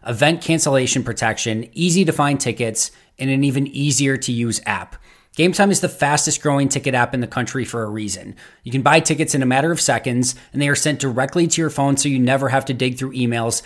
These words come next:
and have those same panicky moments that I did the day of a game. So next time you're buying tickets, make sure you snag 'em using Game Time,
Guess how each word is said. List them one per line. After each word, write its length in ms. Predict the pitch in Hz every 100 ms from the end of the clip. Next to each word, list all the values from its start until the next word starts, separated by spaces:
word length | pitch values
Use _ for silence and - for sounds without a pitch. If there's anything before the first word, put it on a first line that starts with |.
| - -
and 80 |
have 100 | 143
those 180 | 139 143
same 220 | - 147
panicky 420 | 143 - 139 135 131
moments 380 | 123 127 127
that 160 | - 117
I 140 | 117
did 180 | 123 123
the 80 | 113
day 160 | 110 117
of 100 | 104
a 40 |
game. 360 | 101 101 95 101 - - _
So 160 | -
next 200 | 147 208
time 180 | - 208
you're 100 | 156
buying 280 | 143 139 127
tickets, 440 | 123 123 120 - - - -
make 160 | 165
sure 140 | 185 220
you 100 | 196
snag 360 | - 151 147
'em 120 | 151
using 380 | 139 135 143 135
Game 320 | 120 127 120
Time, 380 | 101 98 92 98